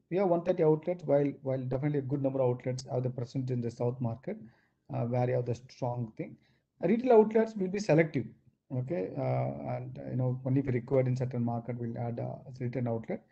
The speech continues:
I think while we have the offline touch will be there, you know, we have a, we have telecaller, we have relationship managers reaching out to customers, offering services. In terms of retail outlets, yes, it's a large in South India. We have definitely east and west is there.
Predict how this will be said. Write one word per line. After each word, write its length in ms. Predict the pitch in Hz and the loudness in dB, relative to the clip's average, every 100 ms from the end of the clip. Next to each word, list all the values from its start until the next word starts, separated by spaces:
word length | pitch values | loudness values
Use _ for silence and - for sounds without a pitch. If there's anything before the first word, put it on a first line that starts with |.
| _ _ _ _ - | _ _ _ _ -4
I 60 | |
think 120 | 190 202 | 4 6
while 140 | 202 | 8
we 80 | 196 | 8
have 100 | 226 | 8
the 60 | |
offline 480 | 190 156 - 220 214 | 10 8 6 2 4
touch 220 | 196 190 | 2 2
will 60 | 196 | 0
be 140 | 143 | 0
there, 180 | 127 113 123 | -2 -2 -4
you 60 | |
know, 80 | 131 | -2
we 160 | 123 127 | 0 2
have 100 | 127 | 2
a, 120 | 131 131 - | 0 -2 -2
we 80 | 139 | 4
have 100 | 139 | 4
telecaller, 600 | 139 135 139 127 123 123 | 4 4 4 6 4 2
we 100 | 123 | 0
have 120 | 123 | -2
relationship 520 | 123 139 135 135 - | 0 -2 0 -4 -4
managers 540 | 123 120 117 120 117 123 - _ _ _ - | -4 -2 -4 -4 -6 -8 -14 _ _ _ -4
reaching 280 | 143 143 | 0 2
out 100 | 131 | 2
to 80 | 127 | 2
customers, 460 | 117 123 - 123 120 | 0 0 0 -2 -2
offering 340 | 120 - 120 | -2 -2 -2
services. 480 | 110 - 120 - 127 - _ _ - _ _ 151 | -2 -8 -10 -12 -16 -18 _ _ -20 _ _ 0
In 140 | 139 | 4
terms 180 | 160 196 | 6 8
of 100 | 202 | 6
retail 260 | 175 196 | 6 8
outlets, 360 | 185 180 214 175 | 8 8 2 6
yes, 240 | 147 127 - - | 6 6 -2 -8
it's 160 | 131 | -6
a 80 | 135 123 | -6 -2
large 280 | 127 135 156 | 2 4 4
in 160 | 147 | 4
South 260 | 143 131 135 | 4 0 2
India. 460 | 139 135 131 135 - | 2 2 2 0 0
We 100 | 123 | 0
have 160 | 127 | 0
definitely 360 | 120 139 127 123 | -2 -2 -2 2
east 180 | 135 131 | 0 2
and 160 | 131 120 | 0 0
west 220 | 123 - | -2 -2
is 100 | 113 | -4
there. 240 | 113 135 | -2 -4